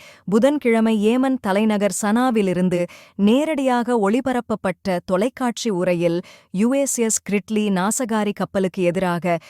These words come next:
ஏமன் படைகள் ஒரு நடவடிக்கையை மேற்கொண்டதாக கூறினார். காசா பகுதியில் ஒடுக்கப்பட்ட பாலஸ்தீனியர்கள் மற்றும் எதிர்ப்பு போராளிகளுக்கு ஆதரவாகவும்,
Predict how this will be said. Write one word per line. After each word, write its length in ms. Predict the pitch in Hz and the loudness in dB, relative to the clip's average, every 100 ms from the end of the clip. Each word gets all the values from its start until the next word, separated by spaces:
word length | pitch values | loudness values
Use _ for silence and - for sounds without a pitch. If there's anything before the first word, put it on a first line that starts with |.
| - - | -16 -4
ஏமன் 420 | 180 214 277 294 269 | 0 2 2 0 -2
படைகள் 480 | 202 202 190 202 | 0 0 0 0
ஒரு 240 | 196 185 180 | 0 0 0
நடவடிக்கையை 800 | 170 190 247 233 - 196 180 175 | 0 0 0 -2 -2 -2 0 0
மேற்கொண்டதாக 800 | 170 240 - 247 233 214 202 226 | 0 0 0 -2 0 0 -2 -4
கூறினார். 480 | 185 175 165 143 - - - - _ - | -4 -2 -2 -4 -10 -20 -20 -20 _ -4
காசா 360 | 208 220 247 220 | -2 -2 -2 -2
பகுதியில் 520 | 208 180 196 196 185 | -2 0 0 0 0
ஒடுக்கப்பட்ட 640 | 175 190 233 247 202 185 190 - | 0 0 -2 -4 -4 -4 -4 -2
பாலஸ்தீனியர்கள் 880 | 185 208 196 208 185 180 170 185 170 170 - - | 0 0 -2 -2 -2 0 -2 -2 -2 -4 -12 -10
மற்றும் 420 | - 226 - 220 208 | -2 -2 0 -2 0
எதிர்ப்பு 440 | 196 226 302 - 320 - | 0 0 -2 -6 -6 0
போராளிகளுக்கு 720 | 254 262 247 233 220 208 247 | 0 2 0 0 -2 -2 -2
ஆதரவாகவும், 840 | 202 185 202 190 185 180 185 190 | 0 0 0 0 -2 -2 -2 -2